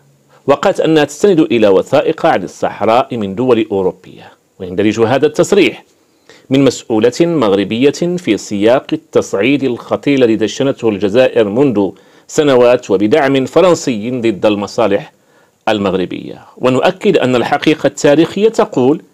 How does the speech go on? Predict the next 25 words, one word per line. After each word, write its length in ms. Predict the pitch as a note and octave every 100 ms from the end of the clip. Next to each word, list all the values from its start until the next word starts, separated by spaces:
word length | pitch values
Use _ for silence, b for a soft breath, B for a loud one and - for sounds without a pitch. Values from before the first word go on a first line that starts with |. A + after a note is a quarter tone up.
| _ b b b D3
أن 140 | E3
الحدود 460 | F#3 - F#3+ A#3+ A3
الموروثة 600 | F3+ D3+ C#3+ E3 D#3+ C#3
عن 60 | C3
الاحتلال 560 | B2 B2 - C3+ B2
الفرنسي 640 | G#2+ - A2 F#2+ F2 A#2+ D#3
تم 440 | F#3 A2 G2 G2+ - b b b C3+
اقتطاعها 840 | - D#3+ F#3 G#3 E3+ C3+ C#3 - G#2+
جو-، 560 | G2+ A#2+ E3+ _ -
جو-، 120 | - - -
اقتطاع 360 | D#3+ D#3 D#3
جزء 300 | D3 D3+ D3
منها، 500 | C#3 B2+ A#2+ B2+ B2 b b b b A2+
آه، 320 | A#2 A#2+ A2
تنتمي 360 | F3+ F3+ E3
للتراب 480 | C#3 - C3+ F3 F3
المغربي 760 | C#3+ A#2+ - A2+ G#2+ G2+ F2 F2 _ _ _ _ b b b
وإلحاقه 680 | - - C3+ D3+ G3 E3 D3
بالجزائر 520 | C3+ A#2+ A2 A#2+ G#2
التي 160 | G#2 -
كانت 420 | C#3 B2+ - -
لا 80 | B2
تزال 320 | A#2 A#2+ A2+
تحت 260 | A#2+ -
حكم 440 | G#2+ D3+ D3 B2